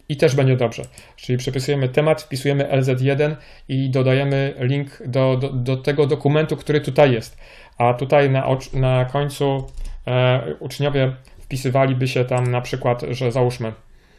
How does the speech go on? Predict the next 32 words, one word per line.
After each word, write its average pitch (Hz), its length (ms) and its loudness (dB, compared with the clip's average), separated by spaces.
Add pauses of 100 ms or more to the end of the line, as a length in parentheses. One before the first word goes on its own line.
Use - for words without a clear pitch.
(340)
e, 120 40 -8 (320)
oni 127 220 2
są 131 280 2
tam 170 380 2 (1120)
i 127 240 -2 (140)
widzą 123 340 0
znowu 113 320 -2 (540)
całe, 120 320 -2
całe, 113 280 -4
całe. 160 340 2 (560)
E, 135 40 -2 (240)
jeżeli 139 320 0
byśmy 143 280 -4
sobie 143 240 -2
życzyli, 139 360 -2
że 135 120 0
te 135 100 -2
zadania 135 280 2
mają 135 220 0
być 131 200 -4
rozwiązane, 131 760 0
to 131 360 2
na 135 100 0
przykład 135 280 -2
możemy 135 220 0
poprosić, 131 480 -2
żeby 131 220 0
rozwiązali 131 400 0
to 135 100 -2
na 131 120 2
kartce 139 360 -2
papieru, 127 540 0